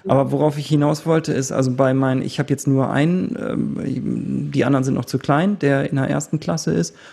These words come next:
Speaker 2: Und, ähm, wenn da die Ebene, also weil, weil meine Frau und ich jetzt gerade für ihn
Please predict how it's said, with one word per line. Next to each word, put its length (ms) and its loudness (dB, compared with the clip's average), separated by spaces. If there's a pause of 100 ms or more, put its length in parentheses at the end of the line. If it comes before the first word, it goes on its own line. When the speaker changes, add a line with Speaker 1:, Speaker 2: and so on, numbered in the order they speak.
(480)
Speaker 2:
Und, 460 4
ähm, 420 2 (460)
wenn 340 4
da 300 2
die 320 0
Ebene, 480 2
also 240 0
weil, 200 4 (160)
weil 160 2
meine 240 2
Frau 220 0
und 120 0
ich 180 -4
jetzt 180 -6
gerade 240 2
für 140 -4
ihn 420 0